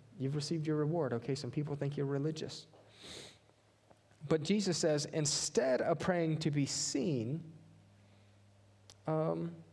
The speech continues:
here's what we are to do. "But when you pray, go into your room, close the door,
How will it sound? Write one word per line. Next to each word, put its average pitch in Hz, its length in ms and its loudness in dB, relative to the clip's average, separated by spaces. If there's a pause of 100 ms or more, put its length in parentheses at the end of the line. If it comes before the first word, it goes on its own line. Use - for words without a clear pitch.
(360)
here's 196 280 2
what 165 140 2
we 151 140 4
are 139 120 4
to 135 160 -6
do. 113 280 -2 (1160)
"But 175 180 4
when 226 300 4
you 240 120 4
pray, 127 480 2 (1700)
go 196 160 6
into 208 180 2
your 196 160 6
room, 120 440 0 (1080)
close 185 320 4
the 175 120 2
door, 117 380 2